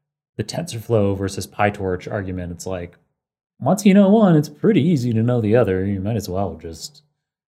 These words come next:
spend a little bit of time on it. Cool. So now we know what tools you're using today. Are there any tools or maybe even statistical or machine learning approaches that you're excited about for the future? Maybe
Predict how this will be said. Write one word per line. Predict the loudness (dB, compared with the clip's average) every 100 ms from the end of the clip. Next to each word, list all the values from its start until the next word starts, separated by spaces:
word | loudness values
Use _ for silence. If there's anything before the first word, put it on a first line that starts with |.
| _
spend | -2 0
a |
little | 0 -4
bit | -6
of |
time | -6 -4 -4
on | -8
it. | -14 -16 _ _ 2
Cool. | 4
So | 6 4 4 4
now | 2 2
we | 2
know | 2 4 4 2 -4 _ -10
what | -2 2 4 2 -4 -10 _ -4
tools | 4 4 4
you're | 2
using | 4 2 4 2 2
today. | -2 0 2 4 4 2 0
Are | 2 4
there | 4
any | 4 2 4 6 4 0 -14 _
tools | -14 -2 0 2 6 8 8 8 6 6 2 -4
or | -6 -2 0 2
maybe | 4 4
even | 4 2 0 2 4 4 2 0 -4 -8
statistical | -10 -2 0 0 2 4
or | 6 4
machine | 4 0 0 0
learning | 2 0
approaches | -2 -2 -2 0 2 2 0
that | -2
you're | 0 -2
excited | -2 -4 0 0
about | 2 0 0
for | -4
the | -6
future? | -2 -2 0
Maybe | 0 0 -2